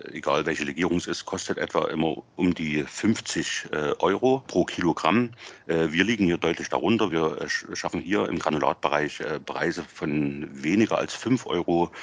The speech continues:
pro Kilogramm, also nur ein, ein Zehntel des klassischen, äh, im Bereich des, zum klassischen gesehen, zum klassischen S-L-M-Pulver. Letztendlich, äh, müssen wir uns auch vorstellen, oder, äh, wenn wir diese, diese Anlage,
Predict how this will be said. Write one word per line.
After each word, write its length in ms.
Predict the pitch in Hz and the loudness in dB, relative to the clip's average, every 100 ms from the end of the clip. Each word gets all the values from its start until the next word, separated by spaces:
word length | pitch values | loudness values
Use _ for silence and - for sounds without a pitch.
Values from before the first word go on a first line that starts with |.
| - - | -16 -12
pro 300 | - 85 78 | 0 4 4
Kilogramm, 640 | - 98 71 - 76 135 | 0 -2 -2 2 4 6
also 180 | 98 82 | 6 4
nur 160 | 78 - | 2 2
ein, 280 | 76 69 - | 0 0 0
ein 160 | 73 | -4
Zehntel 520 | - - 107 107 101 87 - | -2 2 2 4 2 0 -2
des 360 | 80 - - - | -2 -2 -8 -2
klassischen, 640 | 80 78 - 78 76 71 | 0 0 -2 -2 0 0
äh, 260 | - - - - - - | -4 -8 -10 -14 -12 -6
im 120 | 76 | -4
Bereich 340 | 62 69 80 | 0 0 -2
des, 140 | 80 - - | -6 -10 -10
zum 260 | - 80 | -4 -2
klassischen 400 | - 95 110 - | 0 -2 -2 -2
gesehen, 240 | 82 82 80 | -4 -2 0
zum 140 | 76 | 0
klassischen 360 | - - 117 107 | 0 -2 -2 0
S-L-M-Pulver. 880 | - - - 85 78 85 80 80 - | 0 0 2 0 2 0 2 0 0
Letztendlich, 560 | 87 104 123 120 113 - | 0 2 4 4 2 0
äh, 120 | - - | -2 4
müssen 300 | 107 117 123 | 4 6 6
wir 80 | |
uns 100 | 101 | 6
auch 120 | - - | 2 0
vorstellen, 480 | 107 117 110 104 | 0 2 4 4
oder, 420 | 87 92 85 - - | 4 4 4 2 2
äh, 240 | 82 73 | 2 2
wenn 160 | 85 85 | 2 2
wir 360 | 90 87 82 | 4 6 4
diese, 300 | 76 82 78 | 2 -2 -2
diese 380 | 71 73 76 - | -2 0 2 4
Anlage, 640 | 131 113 82 71 71 67 | 4 6 4 2 -4 -6